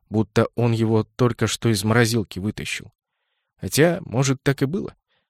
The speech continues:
Как-то же он пробрался через всякие сенсоры защитной системы отеля. Может, какой-то трюк провернул, чтобы снизить температуру тела? «Назад,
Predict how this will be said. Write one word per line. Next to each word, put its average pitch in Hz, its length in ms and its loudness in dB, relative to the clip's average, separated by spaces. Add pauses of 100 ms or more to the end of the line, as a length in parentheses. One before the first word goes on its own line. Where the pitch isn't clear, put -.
(720)
Как-то 170 360 4
же 156 120 2
он 160 280 2
пробрался 139 640 2
через 117 340 0
всякие 107 460 0
сенсоры 101 520 0
защитной 104 640 -2
системы 101 540 -2
отеля. 87 380 -6 (1000)
Может, 107 380 0
какой-то 113 520 2
трюк - 340 0
провернул, 120 520 2
чтобы 90 380 -6
снизить 104 400 0
температуру 95 640 -2
тела? 156 340 -2 (720)
«Назад, 127 600 8